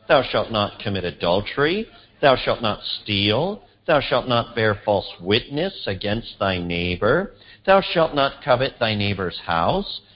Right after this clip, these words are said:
Thou shalt not covet thy neighbor's wife, nor his manservant, nor his maidservant, nor his ox, nor his ass, nor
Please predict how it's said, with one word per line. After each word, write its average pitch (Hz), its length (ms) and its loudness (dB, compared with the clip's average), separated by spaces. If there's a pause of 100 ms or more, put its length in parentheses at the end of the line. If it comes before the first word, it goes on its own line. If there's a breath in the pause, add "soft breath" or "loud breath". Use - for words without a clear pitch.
(120)
Thou 139 160 4
shalt 127 260 0
not 120 300 0
covet 120 340 4
thy 110 140 0
neighbor's 98 540 -4
wife, 87 400 2 (360 soft breath)
nor 113 220 4
his 101 240 -4
manservant, 120 960 0
nor 110 220 4
his 92 240 -6
maidservant, 147 920 0 (360 soft breath)
nor 110 140 4
his 98 220 -2
ox, 110 680 2
nor 104 240 0
his 92 300 -8
ass, 117 640 0
nor 127 320 2